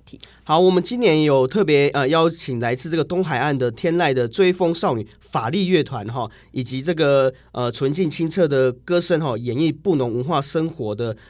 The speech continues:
Speaker 2: 我们那个南投县信义乡的在地的歌手哈，全是黄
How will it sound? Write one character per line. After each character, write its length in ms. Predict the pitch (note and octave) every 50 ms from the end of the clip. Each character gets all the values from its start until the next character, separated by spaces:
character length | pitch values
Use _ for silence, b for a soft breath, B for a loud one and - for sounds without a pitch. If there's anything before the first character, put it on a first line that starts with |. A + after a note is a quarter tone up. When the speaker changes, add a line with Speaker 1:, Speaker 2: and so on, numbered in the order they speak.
| B B B
Speaker 2:
我 120 | - A#2+
们 160 | A#2 A#2+ B2+
那 100 | C#3 D3+
个 280 | C#3+ C#3 C3+ B2+ A#2+ A#2
南 160 | G#2 A#2+ C#3+
投 140 | D#3 D#3 D3+
县 240 | D3 - E3+ D3 C3
信 220 | - - F3 E3+
义 120 | E3 D3 C3+
乡 320 | - - D#3+ C#3+ C#3+ D3
的 260 | C3 B2+ A#2+ A2+ G#2 G#2+ b b b
在 180 | - F#3 D#3+ C#3
地 220 | C#3 D3 D3 B2+
的 220 | G#2+ A#2 A2+ G#2 G2+
歌 200 | G2+ - A2+ -
手 200 | - C#3 G#2 E2+
哈， 180 | G#2+ A2+ E2+ -
全 240 | - - C3 A#2 C3
是 260 | C3+ - - E3 C3
黄 360 | A2 G#2+ - B2 G#2 F#2+ G2+